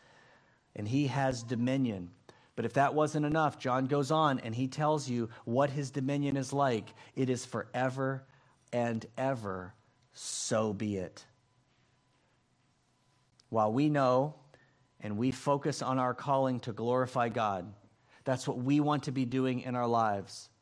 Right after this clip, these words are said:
This text and many others bring out to us a reality that we must not overlook as we come to a close and we seek to take these truths into our lives into the coming weeks.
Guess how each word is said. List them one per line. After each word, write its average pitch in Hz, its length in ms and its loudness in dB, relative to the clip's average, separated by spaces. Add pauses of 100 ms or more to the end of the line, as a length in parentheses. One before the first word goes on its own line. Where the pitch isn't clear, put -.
(580)
This 139 360 0
text 139 520 -4
and 113 180 -2
many 131 320 0
others 117 500 -2 (240)
bring 131 540 -2
out 135 300 0
to 123 200 -4
us 104 380 -2 (240)
a 123 120 -2
reality 120 640 2
that 135 160 -2
we 120 100 -2
must 113 320 -2
not 131 280 2
overlook 139 600 2 (260)
as 113 140 -4
we 120 80 0
come 151 320 0
to 160 140 2
a 135 60 2
close 151 560 2
and 123 60 0
we 120 120 0
seek 151 300 -2
to 123 60 -6
take 151 300 -4
these 147 240 0
truths 156 460 0
into 147 240 -2
our 139 160 4
lives 139 440 4 (280)
into 151 240 4
the 131 80 0
coming 139 440 -2
weeks. 143 480 -4